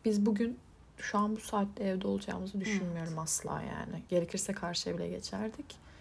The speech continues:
Speaker 1: Bir şeyler
Speaker 2: Bence
Speaker 1: yapardık.
Speaker 2: eski şeyimiz bunu yapardı zaten. Eski
Speaker 1: Zaten.
Speaker 2: enerjimizde olsaydık geçen
Speaker 1: Ve bence
Speaker 2: yılki.
Speaker 1: enerjiyle de, ben, şu an mesela hala ayaktayız baktığın zaman.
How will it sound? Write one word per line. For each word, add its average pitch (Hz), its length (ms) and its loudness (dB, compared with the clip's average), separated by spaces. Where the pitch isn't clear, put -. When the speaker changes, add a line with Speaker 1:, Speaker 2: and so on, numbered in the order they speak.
Speaker 1:
Bir - 40 -2
şeyler 156 440 -2
Speaker 2:
Bence 147 40 -6
Speaker 1:
yapardık. 220 680 8
Speaker 2:
eski 226 720 -2
şeyimiz 202 640 2
bunu 180 140 0
yapardı 170 560 -2
zaten. 147 300 -4
Eski 170 100 0
Speaker 1:
Zaten. 190 400 8
Speaker 2:
enerjimizde 156 680 -2
olsaydık 196 720 -4
geçen 170 460 -2
Speaker 1:
Ve 240 60 6
bence 311 260 6
Speaker 2:
yılki. - 120 2
Speaker 1:
enerjiyle 240 640 8
de, 202 160 2
ben, 202 260 8
şu - 240 4
an 269 100 8
mesela 254 240 2
hala 208 140 8
ayaktayız 196 500 4
baktığın 156 340 -2
zaman. - 260 -6